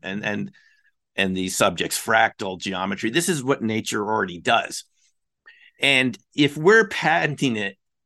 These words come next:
it, it just seems to make sense that there's other life forms that probably already know how to do this. And they're probably using it in, you know, in a very strategic way on,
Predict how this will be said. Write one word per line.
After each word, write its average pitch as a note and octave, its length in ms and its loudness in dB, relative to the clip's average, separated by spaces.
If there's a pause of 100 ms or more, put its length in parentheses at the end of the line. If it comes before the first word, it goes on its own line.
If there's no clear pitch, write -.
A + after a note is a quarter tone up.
(340)
it, D3 200 -2
it D3+ 140 -4
just G3 200 0
seems E3+ 300 -2
to E3+ 100 -4
make C#3 220 0
sense B2+ 720 0 (640)
that B2+ 380 2
there's C3+ 240 4
other C3+ 280 2
life B2+ 280 4
forms A2+ 380 -6
that A#2 260 -6
probably C3 680 2
already A#2 280 0
know A2+ 140 -2
how A2 120 0
to G2+ 100 -2
do A#2 260 -2
this. - 340 -10 (800)
And D#3+ 200 4
they're E3+ 120 4
probably F3 420 2
using E3+ 400 -2
it C3+ 180 -8 (240)
in, C3+ 400 0 (300)
you C#3 140 -2
know, A#2 160 0
in C3 160 -2
a A#2+ 60 0
very A2+ 360 2
strategic A2 720 -4
way F#2+ 460 -8 (880)
on, A2+ 500 -2